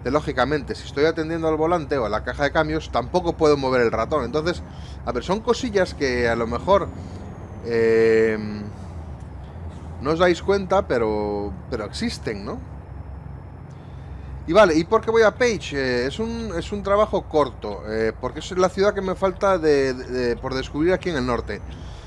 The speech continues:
Y ya que en los trabajos normales, eh, no tenía. Sí, ya sé, ya sé que se me quedó enganchada, solo que me estoy haciendo el tonto para que no os deis cuenta, pero bueno, seguramente os disteis cuenta, pero, pero ya está, no pasa nada.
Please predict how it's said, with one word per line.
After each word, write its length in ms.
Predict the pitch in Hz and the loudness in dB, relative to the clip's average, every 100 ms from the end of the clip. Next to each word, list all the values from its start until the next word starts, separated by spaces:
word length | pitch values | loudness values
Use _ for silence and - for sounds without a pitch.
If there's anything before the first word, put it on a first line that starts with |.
| - - | -14 -6
Y 120 | 190 | 2
ya 140 | 165 | 2
que 280 | 170 214 196 | 4 2 2
en 80 | 165 | 0
los 140 | 156 | 0
trabajos 460 | 160 165 196 202 190 | 2 2 2 0 0
normales, 680 | 185 175 190 175 151 - 143 | 0 2 2 4 2 0 -4
eh, 580 | 131 127 127 123 123 123 | -2 0 0 0 0 -2
no 140 | 160 | -4
tenía. 500 | 156 139 175 156 180 - - - - - - - - - | -4 -2 0 0 -2 -6 -14 -14 -14 -14 -14 -16 -16 -14
Sí, 240 | - 135 | -4 0
ya 160 | 135 147 | 6 4
sé, 200 | - 156 | 6 6
ya 120 | 139 | 6
sé 140 | 139 147 | 4 -2
que 60 | |
se 120 | - 143 | -2 -4
me 80 | |
quedó 160 | 131 135 | 0 0
enganchada, 540 | 135 123 113 156 151 | 2 -2 0 4 4
solo 180 | 139 143 | 4 0
que 80 | 131 | 0
me 80 | 120 | -2
estoy 160 | 135 | -4
haciendo 220 | 127 135 123 | -4 -2 -2
el 80 | |
tonto 260 | 135 135 113 | -2 -2 -2
para 160 | 110 101 | -4 -4
que 80 | |
no 120 | 113 120 | -4 -2
os 60 | |
deis 200 | 131 127 | -2 -2
cuenta, 340 | - 185 175 - | -2 0 0 -2
pero 160 | 107 | 0
bueno, 160 | 127 98 - - - - - | -2 -2 -8 -12 -12 -12 -6
seguramente 460 | 110 113 123 123 | -2 0 -2 -2
os 80 | 127 | -4
disteis 320 | 123 135 131 | -4 -4 -4
cuenta, 420 | 90 147 131 147 147 | -2 -2 0 -2 -2
pero, 440 | 98 95 95 95 | -4 -4 -4 -6
pero 140 | 98 113 | -6 -4
ya 80 | 123 | -4
está, 320 | - 85 85 - | -4 -12 -12 -10
no 100 | 123 | -8
pasa 240 | 120 110 98 | -6 -6 -8
nada. 240 | 87 82 | -10 -10